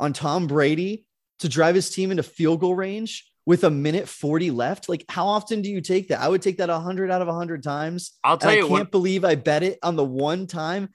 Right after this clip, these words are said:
Speaker 1: he didn't do it. He threw a pick, and I was dumbfounded. I was
Speaker 2: When I
Speaker 1: dumbfounded.
Speaker 2: when I wa-, when I watched the game,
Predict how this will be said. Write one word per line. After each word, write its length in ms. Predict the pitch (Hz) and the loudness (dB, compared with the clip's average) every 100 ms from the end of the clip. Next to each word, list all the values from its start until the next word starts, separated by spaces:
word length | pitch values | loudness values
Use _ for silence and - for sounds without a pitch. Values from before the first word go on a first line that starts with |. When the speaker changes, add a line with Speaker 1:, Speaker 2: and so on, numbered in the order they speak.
| _ | _
Speaker 1:
he 160 | - 185 | -4 -4
didn't 460 | 123 202 208 214 | 0 4 4 4
do 180 | 240 302 | 2 2
it. 180 | 285 - | 0 0
He 100 | 208 | -4
threw 160 | 233 269 | -2 -2
a 60 | |
pick, 280 | 208 294 233 | 2 2 2
and 80 | 220 | -2
I 60 | 233 | -2
was 260 | 233 - - | -2 -4 0
dumbfounded. 840 | 202 254 320 - 208 160 107 - _ _ _ _ | 2 4 2 0 0 0 -4 -8 _ _ _ _
I 120 | 233 | 0
was 120 | 302 320 | 2 4
Speaker 2:
When 80 | |
I 120 | 311 339 | 4 6
Speaker 1:
dumbfounded. 1000 | 285 302 294 277 262 240 196 147 98 - | 6 6 4 2 4 2 2 0 -2 -6
Speaker 2:
when 160 | 143 165 | -2 2
I 120 | 165 | 2
wa-, 320 | 156 156 156 | 2 2 2
when 160 | 151 151 | 0 -2
I 80 | 147 | -2
watched 500 | 131 127 135 - - | 0 2 0 -2 -14
the 80 | 135 | -10
game, 640 | 139 143 120 101 92 | -8 -6 -6 -8 -12